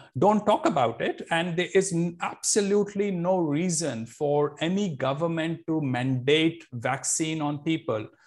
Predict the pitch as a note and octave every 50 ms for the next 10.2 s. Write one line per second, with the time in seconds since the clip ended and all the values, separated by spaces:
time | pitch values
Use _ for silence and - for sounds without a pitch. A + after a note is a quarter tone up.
0 | _ _ _ _ _ - D#3 F3 F3 D#3 C3 A#2+ C3+ - - - - - G#3+ G#3
1 | G3+ F#3+ G3 - F3+ D#3+ D#3+ D#3+ - - - F#3+ F#3 F#3 F#3+ G3 F#3+ - - -
2 | - - D3 C#3 C#3 D3 D3 D3+ D3 - C#3+ B2+ A2+ A2 A2 A2 C3 D3+ E3+ F3+
3 | F#3 G3 G3 F#3+ F#3+ _ _ _ _ _ _ _ - D#3+ D3+ D3 D3+ D3+ D#3+ D#3+
4 | E3 D#3+ E3 - - - - _ - E3+ E3 E3 D#3+ C#3+ B2 A2+ G2+ G#2 A2 A2+
5 | - _ _ _ _ _ _ C#3 D3 E3 D#3+ - D3+ D3 D3 D3 D3 F#3+ F3+ E3
6 | - - - - G3 E3 E3 D#3 - - - - C3+ A2+ A2+ - - - - B2+
7 | A#2 A2 G#2+ A2 A2+ - - - C3 A#2+ A#2 A2+ A2+ A2+ A2+ A2 - C#3 C#3 E3+
8 | G3 - - - _ _ _ _ C#3 - B2+ B2 B2 B2 A#2 A2+ C#3 D#3 D#3 -
9 | - - C#3+ C3+ C3+ - D3+ D3+ - - - E3 G3 A3 G#3 E3 C#3 C3 D3 D#3+
10 | E3+ E3+ D#3